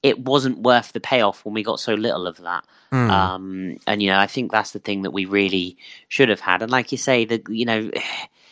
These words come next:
Speaker 1: it is, it, this movie is something that is enjoyable, but only if you haven't watched a documentary and if you kind of really wanna see this.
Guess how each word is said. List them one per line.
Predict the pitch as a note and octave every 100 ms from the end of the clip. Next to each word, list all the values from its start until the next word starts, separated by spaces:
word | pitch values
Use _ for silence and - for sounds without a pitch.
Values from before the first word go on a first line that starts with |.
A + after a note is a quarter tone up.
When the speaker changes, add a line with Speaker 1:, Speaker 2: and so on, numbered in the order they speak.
| _ _ _
Speaker 1:
it | C#3 B2
is, | C3+ C3+ B2 A#2 - -
it, | C3 - - - G2
this | D3 -
movie | D#3 D#3+ C#3+
is | C3+
something | C#3 B2+ C3 A#2
that | -
is | A#2+ A#2
enjoyable, | A2 A2 A#2+ A#2 G2 F#2 F2
but | F2 G#2+ F2
only | A2+ A2 G#2
if | G2+ -
you |
haven't | G2+ G2+ G2+
watched | G#2+ -
a |
documentary | G2+ G#2 - G2+ G3+ F#2 F#2+ F2+ F2+
and | G2+ G2
if | F#2+ -
you | G2+
kind | G#2 F#2+
of | F#2+
really | G2+ F#2+
wanna | G2 F#2
see | - A#2+
this. | G#2+ C#2 G#2 -